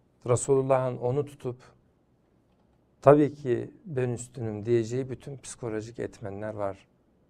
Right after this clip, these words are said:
o esnada. Ama Allah'ın Resulü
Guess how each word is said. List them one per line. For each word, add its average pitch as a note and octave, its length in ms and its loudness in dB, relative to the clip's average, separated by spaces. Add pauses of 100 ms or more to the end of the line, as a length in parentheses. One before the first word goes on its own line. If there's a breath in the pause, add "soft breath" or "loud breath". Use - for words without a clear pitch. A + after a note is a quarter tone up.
o A2 160 -8
esnada. F#2 580 -10 (1120 soft breath)
Ama G#2+ 200 0
Allah'ın G#2 500 0
Resulü G2+ 640 -8